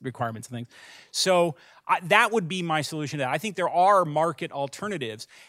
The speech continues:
and the benefit to them is that they're more flexible. Uh, it, you know, the, take zoning, for example. Zoning was supposed to be, a hundred years ago when zoning was invented, zoning was going to be rational land use planning. We won't have the pig in the parlor, as Justice Sutherland said. We're gonna have,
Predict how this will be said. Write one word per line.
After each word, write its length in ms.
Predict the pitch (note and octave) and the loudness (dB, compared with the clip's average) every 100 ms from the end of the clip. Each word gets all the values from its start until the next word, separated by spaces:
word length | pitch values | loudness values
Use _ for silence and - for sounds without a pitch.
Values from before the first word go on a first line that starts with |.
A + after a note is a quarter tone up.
| - | -10
and 160 | E3 D#3 | -6 -4
the 40 | |
benefit 400 | C3+ E3 D3 C#3+ | -2 -2 -4 -8
to 120 | - | -4
them 140 | A#3 F3 | -4 -4
is 100 | D#3 | -4
that 140 | D3+ | -4
they're 80 | E3+ | -4
more 160 | E3 E3+ | -6 -4
flexible. 580 | F#3 F#3+ - B2+ G2 _ _ _ _ C#3 | -2 -2 -2 -8 -12 _ _ _ _ -6
Uh, 140 | C3+ C3+ | -6 -6
it, 120 | C#3 | -8
you 100 | E3+ | -2
know, 220 | D#3 C#3+ D#3 | 0 0 -6
the, 240 | C#3 D#3 | -4 -2
take 320 | D3+ G3+ D#3+ | -2 -4 -4
zoning, 400 | C3+ F#3+ F#3+ C#3+ | 0 0 0 -4
for 140 | B2+ C3 | -6 -10
example. 340 | B2+ A#2+ A#2+ | -8 -10 -10
Zoning 420 | B2+ A3 B3+ G#3+ | -4 -2 -2 -4
was 120 | D#3+ | -6
supposed 420 | - C#3 G#3+ B3+ - | -8 -6 -4 -2 -4
to 60 | |
be, 140 | B2 A#2+ | -8 -10
a 40 | |
hundred 260 | A3 A#3 G3+ | -8 -8 -4
years 200 | F#3+ D3 | -4 -2
ago 160 | D#3 | -4
when 100 | D3 | -4
zoning 300 | C3 F3 G3+ | -6 -8 -8
was 100 | E3 | -10
invented, 420 | D3 C#3 D3+ B2 | -8 -8 -8 -10
zoning 320 | A#2+ F3+ B3 G#3 | -8 -6 -6 -8
was 140 | D#3+ | -8
going 160 | F3+ D#3+ | -10 -12
to 60 | |
be 80 | B2+ | -14
rational 640 | B2 F3 A3 B3+ - A#3+ G#3 | -8 -2 0 0 -2 -4 -4
land 320 | G3+ G3+ F#3+ | -4 -6 -6
use 220 | F#3 - | -8 -10
planning. 420 | G3 F#3 D#3 A#2+ | -10 -8 -8 -10
We 100 | B2 | -12
won't 240 | D3 G#3 F3+ | -8 -6 -4
have 220 | G3+ D3+ | -6 -4
the 140 | D3 | -8
pig 320 | - G#3+ B3+ | -6 -6 -4
in 80 | B3 | -6
the 80 | A#3+ | -8
parlor, 520 | - A3 A3+ F3 B2 | 0 2 2 -2 -4
as 140 | B2 - | -8 -8
Justice 320 | D3 - C#3+ | -8 -8 -8
Sutherland 440 | D#3+ D3 C#3+ B2 | -6 -6 -8 -12
said. 200 | D3 A#2+ | -12 -12
We're 80 | C3+ | -12
gonna 180 | D3 D3+ | -14 -10
have, 280 | D#3+ D#3 | -6 -6